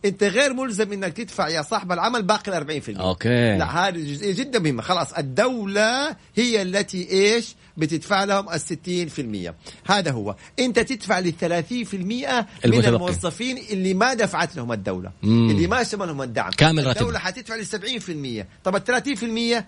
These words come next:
Speaker 2: مم.
Speaker 1: تدفع لهم كامل الرواتب. ما خلاص، طب أنت كمان
Speaker 2: مم.
Speaker 1: يعني ما
Speaker 2: <laughs>
Speaker 1: الدولة دفعت لك سبعين في المية للموظفين،
Speaker 2: مم.
Speaker 1: يبقى أنت على الأقل أدفع حق الثلاثين في المية للسعوديين،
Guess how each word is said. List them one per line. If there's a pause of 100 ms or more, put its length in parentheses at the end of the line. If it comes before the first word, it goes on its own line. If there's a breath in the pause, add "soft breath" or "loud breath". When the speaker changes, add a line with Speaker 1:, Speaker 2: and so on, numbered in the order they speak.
Speaker 2:
مم.
Speaker 1:
تدفع
لهم
كامل
الرواتب.
ما
خلاص،
طب
أنت
كمان
Speaker 2:
مم.
Speaker 1:
يعني
ما
Speaker 2:
<laughs>
Speaker 1:
الدولة
دفعت
لك
سبعين
في
المية
للموظفين، (200)
Speaker 2:
مم.
Speaker 1:
يبقى
أنت
على
الأقل
أدفع
حق
الثلاثين
في
المية (320 loud breath)
للسعوديين،